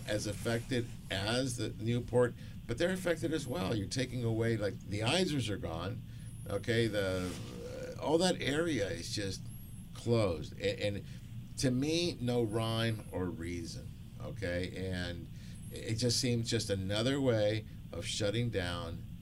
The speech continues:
us anglers. So I'd like to know, where are those authorities that can go out and defend us and say, "Hey, stop this and stop this now"? Don't tell me a month from now, "Oh, okay," you know, no, now. The, the,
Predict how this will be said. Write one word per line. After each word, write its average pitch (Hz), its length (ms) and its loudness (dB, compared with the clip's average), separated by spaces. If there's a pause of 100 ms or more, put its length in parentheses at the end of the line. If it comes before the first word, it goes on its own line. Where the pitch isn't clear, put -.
(320)
us 85 220 0
anglers. 73 520 -6
So 80 200 -4
I'd 113 220 2
like 123 240 2
to 117 80 2
know, 104 260 2
where 107 480 2
are 101 240 2
those 101 240 0
authorities 107 560 -2
that 87 140 -4
can - 120 -8
go 95 180 2
out 90 100 0
and 80 100 -6
defend 98 360 0
us 87 220 -2 (280)
and 98 140 -2
say, 98 220 0
"Hey, 113 300 2
stop 120 480 2
this 92 220 0
and 104 120 -4
stop 104 340 0
this 87 240 -2
now"? 92 320 -2 (280)
Don't 135 200 4
tell 160 180 4
me 160 140 2
a 135 80 4
month 127 260 2
from 117 180 0
now, 104 220 2
"Oh, 156 380 6
okay," 131 300 2
you 131 120 2
know, 113 100 0
no, 127 180 0 (100)
now. 127 320 2 (340)
The, 110 80 2
the, 110 320 -2